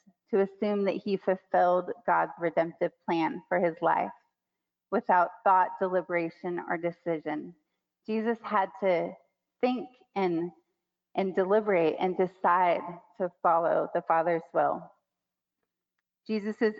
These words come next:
agony in Gethsemane indicates otherwise. In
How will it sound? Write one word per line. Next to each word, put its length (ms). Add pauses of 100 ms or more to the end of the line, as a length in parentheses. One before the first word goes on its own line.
agony 560
in 160
Gethsemane 760
indicates 600 (200)
otherwise. 640 (720)
In 140